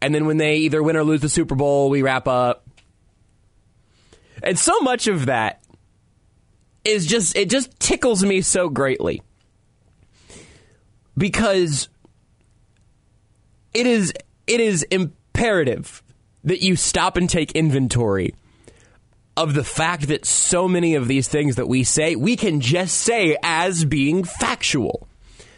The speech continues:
Like, you can't plan a vacation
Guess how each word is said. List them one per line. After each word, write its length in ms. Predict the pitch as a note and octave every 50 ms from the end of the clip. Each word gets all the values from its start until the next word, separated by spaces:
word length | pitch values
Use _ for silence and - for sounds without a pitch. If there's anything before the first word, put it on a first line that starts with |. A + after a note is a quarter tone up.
| - - - - - _ _ _ -
Like, 220 | - - - C3+
you 140 | F3+ B3+ B3+
can't 360 | - - C#4+ C#4+ C4 - -
plan 800 | - - - A3 A3+ A#3 G#3+ F3 D3 C#3 B2 A#2 A#2 B2 C3 C3+ - - _ _ _ _ _ _ _ _ _ _ _ _ _ _ _ -
a 120 | E3+ F#3 F#3
vacation 1080 | D#3+ E3 F#3 F#3 F3 - F3+ G3+ G3+ G3+ F#3+ D3 - E3 D3 C3 B2 B2+ B2 A#2+ A#2+